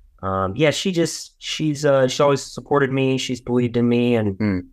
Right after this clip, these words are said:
Speaker 1: um, she, she was there while I was in the military and, uh, deployed three times. So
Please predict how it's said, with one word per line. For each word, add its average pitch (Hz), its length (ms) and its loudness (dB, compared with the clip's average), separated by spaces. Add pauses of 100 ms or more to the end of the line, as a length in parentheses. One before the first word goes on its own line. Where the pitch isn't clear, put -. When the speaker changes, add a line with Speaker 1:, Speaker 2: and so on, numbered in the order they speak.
(100)
Speaker 1:
um, 104 260 2
she, 117 580 -2
she - 160 -4
was 113 160 -4
there 113 420 2
while 107 140 0
I 107 100 6
was 107 140 0
in 113 80 0
the 110 40 -2
military 104 800 0
and, 98 80 -4
uh, 95 140 -2
deployed 101 500 -2
three 110 180 -4
times. 107 460 0
So 92 300 0